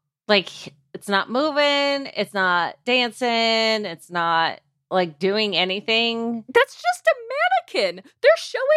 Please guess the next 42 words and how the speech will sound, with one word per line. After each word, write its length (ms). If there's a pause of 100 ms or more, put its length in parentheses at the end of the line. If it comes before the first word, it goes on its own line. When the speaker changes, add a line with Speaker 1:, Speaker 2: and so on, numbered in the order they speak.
(100)
Speaker 2:
a 920 (120)
mannequin. 180 (200)
Speaker 1:
Right. 360 (360)
This 420
feels 540
like 400
one 180
of 140
those 200
Shark 380
Tank 260
episodes 680
where 100
the 140
thing 340
comes 280
in 100
and 160
is 80
like, 260
"We 140
have 240
this 220
great 360 (180)
idea." 280
And 380
Speaker 2:
We're 160
Speaker 1:
the 120
sharks 320
are 160
like, 200
Speaker 2:
pre-revenue, 140
Speaker 1:
"Tell 240
us 40
all 180
about 300
it." 100
Speaker 2:
actually. 40
Speaker 1:
Yeah. 240 (320)
Speaker 2:
Hmm. 840
Speaker 1:
And, 280
and 560